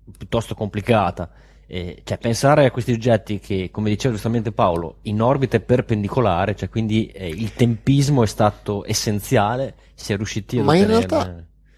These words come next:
Speaker 2: in realtà mi sa che il fatto che fossero perpendicolari in questo caso ha aiutato.
Speaker 1: Perché
Speaker 2: Perché
Speaker 1: dici per
Speaker 2: con
Speaker 1: il
Speaker 2: questo, per il push broom,
Speaker 1: per il
Speaker 2: di cui
Speaker 1: push
Speaker 2: non
Speaker 1: broom.
Speaker 2: forniremo
Speaker 1: Ah.
Speaker 2: una traduzione, eh, eh, se fosse stata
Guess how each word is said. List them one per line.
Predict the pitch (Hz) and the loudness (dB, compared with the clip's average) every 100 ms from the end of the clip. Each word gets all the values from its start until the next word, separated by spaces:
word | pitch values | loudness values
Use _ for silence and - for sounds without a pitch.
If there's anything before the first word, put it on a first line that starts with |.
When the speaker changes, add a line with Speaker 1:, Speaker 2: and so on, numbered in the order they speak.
| _ _ _ - | _ _ _ -2
Speaker 2:
in | 160 | 2
realtà | 233 370 | 2 2
mi | 254 | 0
sa | 127 | 0
che | 117 | 0
il | |
fatto | - 165 | 0 0
che | 151 | -2
fossero | 147 165 - 170 | -2 -4 -2 -2
perpendicolari | 156 - 160 151 175 247 | -4 -2 -2 0 0 0
in | |
questo | 139 123 123 | -2 -4 -2
caso | 170 131 | 0 2
ha | 104 | 2
aiutato. | 107 107 - 123 - 117 - - _ - | 0 -2 0 0 -2 -14 -16 -20 _ -4
Speaker 1:
Perché | 104 123 | 0 2
Speaker 2:
Perché | 127 | 4
Speaker 1:
dici | 139 | 4
per | 131 | 4
Speaker 2:
con | 120 | 4
Speaker 1:
il | |
Speaker 2:
questo, | 120 117 104 - - _ _ _ _ | 2 0 -2 -4 -18 _ _ _ _
per | - 151 | 2 2
il | 147 | 4
push | 170 131 | 2 2
broom, | 135 117 110 | 2 2 2
Speaker 1:
per | 120 | 0
il | |
Speaker 2:
di | 107 | 0
cui | 120 | 0
Speaker 1:
push | 117 | 0
Speaker 2:
non | |
Speaker 1:
broom. | 110 | -2
Speaker 2:
forniremo | 120 123 139 143 135 | 0 0 4 4 2
Speaker 1:
Ah. | 170 | 0
Speaker 2:
una | 123 | 0
traduzione, | 123 117 120 - 107 107 147 - - - - - - | -2 -2 -4 -4 -6 -6 -8 -10 -20 -20 -20 -18 -2
eh, | 123 117 110 104 - _ _ | 2 4 4 0 -8 _ _
eh, | - 104 104 90 76 76 - 135 | -8 -6 -4 -6 -8 -12 -10 0
se | 185 185 | 2 4
fosse | 277 269 | 4 2
stata | 220 233 240 160 120 | 0 2 4 2 0